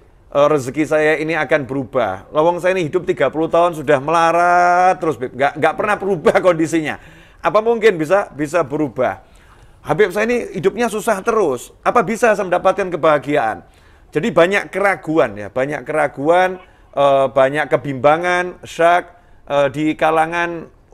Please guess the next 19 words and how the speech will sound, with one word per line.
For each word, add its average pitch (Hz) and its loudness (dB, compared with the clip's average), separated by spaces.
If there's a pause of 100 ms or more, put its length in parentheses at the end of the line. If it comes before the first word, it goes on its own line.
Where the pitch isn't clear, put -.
(100)
eh, 156 0
umat 208 2
saat 147 0
ini 180 -8 (300)
berdasarkan 143 0
apa 151 -2
yang 160 0
saya 147 2
dapatkan 151 -2
dari 151 -2
pesan-pesan 156 -4 (280)
WhatsApp. 120 -4 (240)
Nah, 120 -4
insya 143 0
Allah 165 2
kita 175 -2
akan 156 -4
mengkaji 147 -4
bersama 135 -4